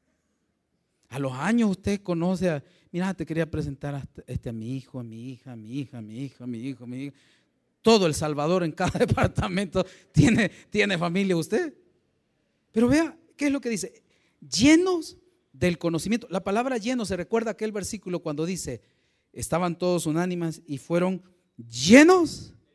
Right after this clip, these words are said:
del Espíritu Santo". Lo que ande lleno usted en su corazón, eso es lo que va a expresar. Si usted está lleno del conocimiento de Dios, ¿qué va a dar a entender? Conocimiento de Dios, pues.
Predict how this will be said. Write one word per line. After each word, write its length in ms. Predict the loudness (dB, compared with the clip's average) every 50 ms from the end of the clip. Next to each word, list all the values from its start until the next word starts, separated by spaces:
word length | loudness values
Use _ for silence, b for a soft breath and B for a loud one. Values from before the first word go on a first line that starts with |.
| _ _ _ _ _ _ _ _ _ _ _ _
del 220 | 0 2 2 4 4
Espíritu 500 | 2 0 0 -2 -2 -2 -2 -6 -8 -14
Santo". 360 | -16 -16 -16 -18 -20 _ _ _
Lo 340 | -4 0 4 4 4 4 2
que 240 | 0 -2 0 0
ande 440 | 0 0 0 0 0 2 2 2 0
lleno 380 | 2 0 0 0 0 -2 -2 -4
usted 280 | -4 -6 -6 -4 -2
en 100 | -2 -2
su 160 | -2 -4 -8 -4
corazón, 560 | -4 -4 -2 -2 -4 -4 -2 -2 -2 -4 -6 -12 _ _ _ _ _ _ _
eso 180 | -6 -4 -2 -2
es 40 | -2
lo 100 | -4 -4
que 100 | -6 -6
va 80 | -8
a 40 | -8
expresar. 380 | -8 -10 -10 -10 -10 -10 -12 -16 _ _ _ _ _ _ _ _ _ _ _ _ _ _ _ _ _ _ _ _ _ _ _ _ _ _ _ _ _ _ _ _ _ _ _ _ _ _ _ _ _ _ _
Si 100 | -10 -8
usted 140 | 0 2 2
está 160 | 4 6 4
lleno 240 | 6 6 4 4 4
del 100 | 2 2
conocimiento 640 | 2 2 2 2 0 0 0 0 0 0 2 2
de 100 | 2 2
Dios, 300 | 4 4 2 2 2 0 b b b b b
¿qué 140 | 4 4 6
va 120 | 6 6
a 20 |
dar 140 | 4 4 4
a 40 | 2
entender? 640 | 2 0 0 4 4 4 4 2 -2 -12 _ _ _ _
Conocimiento 760 | 0 2 2 4 2 2 0 -2 -2 -2 -2 -2 -2 0 0
de 80 | 0 2
Dios, 260 | 2 0 0 -2 -4
pues. 220 | -8 -14 -18 -20